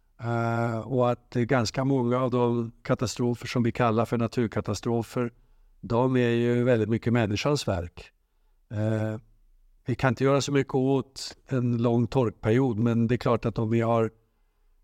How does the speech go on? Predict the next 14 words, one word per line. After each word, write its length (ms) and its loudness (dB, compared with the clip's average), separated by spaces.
låtit, 640 0
eh, 80 2
jorderosion 960 2
pågå 500 0
i 80 2
många 240 2
år, 540 0
eh, 120 -8
så 180 -4
blir 260 2
ju 180 2
konsekvenserna 680 0
mycket 240 0
värre. 540 0